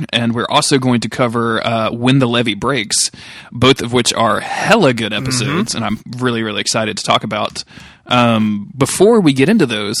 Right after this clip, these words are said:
Speaker 1: Chris, our friend of the show, Jess, has, uh, has written something up, I believe.
Speaker 2: Oh, yes, of course. Uh, our road so far. So last time on Monster of the Week, our hunks met a man named Chuck who has been writing their lives as a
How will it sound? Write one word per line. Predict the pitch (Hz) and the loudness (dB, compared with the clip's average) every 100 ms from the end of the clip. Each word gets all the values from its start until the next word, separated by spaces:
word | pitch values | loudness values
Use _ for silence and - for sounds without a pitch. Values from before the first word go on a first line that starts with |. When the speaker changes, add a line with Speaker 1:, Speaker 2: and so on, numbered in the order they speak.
| - | -8
Speaker 1:
Chris, | - 143 180 - | 0 0 0 0
our | 120 | 0
friend | 131 160 | 2 2
of | 147 | 4
the | |
show, | 131 139 120 | 4 2 2
Jess, | 127 165 - - | 0 0 0 -2
has, | - 120 110 | -2 -2 -2
uh, | 107 107 | -4 -4
has | 120 | -4
written | 120 - | -4 -2
something | 117 113 107 | -2 -2 -2
up, | 151 | -2
I | 107 | -4
believe. | 104 98 139 | -10 -8 -6
Speaker 2:
Oh, | 160 190 | -4 -4
yes, | 151 170 135 | -2 -4 -4
of | - | -10
course. | - 190 135 - - - | -6 -2 -2 -2 -4 -4
Uh, | 147 147 147 147 - | -2 0 0 -2 -4
our | 139 139 | -6 -2
road | 165 202 - | 2 2 2
so | 196 | 0
far. | 185 147 120 57 69 - - - - | 2 2 2 0 -4 -12 -20 -20 -6
So | - 143 | 0 2
last | 139 190 214 | 4 2 2
time | - 147 135 | 2 2 2
on | 127 | 0
Monster | 127 123 127 | -2 -4 -4
of | 127 147 | -6 -4
the | 127 | -4
Week, | 127 127 - | -4 -6 -10
our | - 160 | 0 0
hunks | - 190 175 - | 4 2 0 -2
met | 151 | 0
a | 135 | 2
man | 135 135 | 4 2
named | 135 127 | 2 0
Chuck | 127 - 156 - | 0 2 0 -2
who | 139 | -2
has | 139 | -2
been | 127 131 | -2 -2
writing | 131 139 165 | 2 2 2
their | 151 135 | 0 0
lives | 131 127 135 | 0 0 -4
as | |
a | 127 | -6